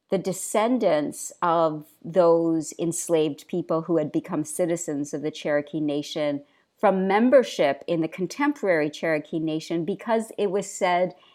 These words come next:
that they did not share Cherokee blood,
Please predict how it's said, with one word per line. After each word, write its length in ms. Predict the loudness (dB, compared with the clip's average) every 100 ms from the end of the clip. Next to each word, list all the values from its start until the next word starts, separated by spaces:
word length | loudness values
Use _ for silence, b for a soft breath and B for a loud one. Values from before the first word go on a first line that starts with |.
| _
that 200 | -2 0
they 180 | 0 0
did 280 | 0 -2 -2
not 360 | 0 2 2
share 840 | -4 -10 -4 0 2 2 0 -2 b b b -12
Cherokee 960 | -6 0 2 2 0 -2 -2 0 -2 -8 -8
blood, 460 | 0 0 0 -6